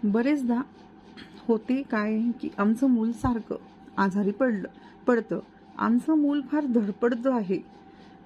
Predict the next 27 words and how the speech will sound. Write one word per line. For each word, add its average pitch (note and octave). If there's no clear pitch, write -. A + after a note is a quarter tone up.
या C4+
व C#4
अशासारख्या C4+
सबबी B3
सांगून A3
मुलावर G#3+
खूप C4+
बंधने G#3+
घातली B3
जातात. A#3
"धावू G#3+
नको, G#3+
पडशील, G3+
कात्री G#3
घेऊ A#3
नकोस, G#3
हात B3+
कापेल, G3+
पायऱ्या G#3+
उतरू B3+
नकोस, G#3
गडगडशील," G#3
असे G3+
मुलाला G3+
सतत -
ऐकवले F#3+
जाते. A#3